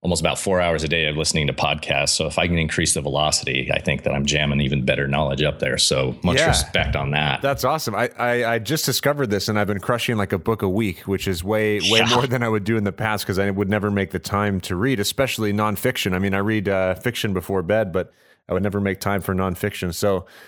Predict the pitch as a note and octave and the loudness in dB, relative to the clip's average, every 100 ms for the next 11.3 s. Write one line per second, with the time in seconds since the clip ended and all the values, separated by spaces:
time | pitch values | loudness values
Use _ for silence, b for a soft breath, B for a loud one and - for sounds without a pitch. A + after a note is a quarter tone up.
0 | B B B G2 A2 B2+ A2+ G#2 G2+ G2 | B B B -2 2 2 2 0 0 -2
1 | A2 G#2 F2+ - B2 G#2+ A2+ F#2 G2 - | -2 0 0 0 2 2 -2 0 0 2
2 | G2 F2+ F#2+ F#2+ G#2 - - A2 G#2+ F#2 | 2 2 0 0 -2 -2 -4 -2 0 0
3 | F2 - F#2 F#2+ - G#2+ - A#2 A#2+ A2 | 0 0 0 0 0 -2 0 0 0 0
4 | F#2+ F2+ D2+ F2+ G2 F2+ F2+ G2 - F2+ | 2 2 2 2 2 0 0 0 0 0
5 | F#2 F2+ F#2 E2+ F#2 - E2 F2+ E2+ E2 | 0 0 0 0 0 0 0 0 0 -2
6 | F2+ F2+ - F2 E2+ b b b b - | -2 -2 0 0 0 b b b b -2
7 | F#2 F#2+ F2+ F2 E2+ F2+ G2 G#2+ G2 F2+ | 0 2 2 0 0 -2 -2 0 0 0
8 | G2 - F2+ - G#2+ F#2 F#2 F#2 F2 F#2 | -4 -2 -2 0 0 2 2 2 0 2
9 | F2+ F#2 F2+ E2 - G#2+ F#2 F2 F#2 F2+ | 2 2 0 -4 -4 -2 0 2 0 0
10 | F#2+ F#2+ F#2 F2 F#2 F2 F2 F#2+ F#2 F2+ | 0 2 0 0 0 2 2 2 0 0
11 | E2+ F2+ E2+ | 0 -2 -2